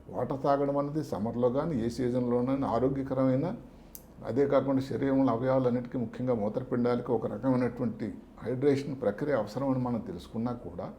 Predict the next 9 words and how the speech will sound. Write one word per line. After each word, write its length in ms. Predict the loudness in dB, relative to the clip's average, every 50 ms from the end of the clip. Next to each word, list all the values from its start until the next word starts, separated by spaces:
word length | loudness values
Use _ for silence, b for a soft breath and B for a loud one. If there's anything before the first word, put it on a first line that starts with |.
| -18 B B B B B B B B B B B B
ఎంత 340 | 2 2 4 4 4 6 6
తొందరగా 520 | 6 6 4 2 2 2 0 0 0 0
మనం 240 | 0 2 2 0 0 0 0
తాగామన్నది 880 | 0 0 0 0 0 0 0 2 2 2 0 0 0 -2 -2 -4 -6 -8 -6 -4 -4
చాలా 200 | -4 -2 -2 -2
ముఖ్యమైన 420 | -4 -4 -4 -4 -4 -4 -4 -4
విషయం 280 | -6 -6 -6 -8 -6 -6
అని 100 | -6 -6
కూడా 360 | -4 -2 0 0 0 -2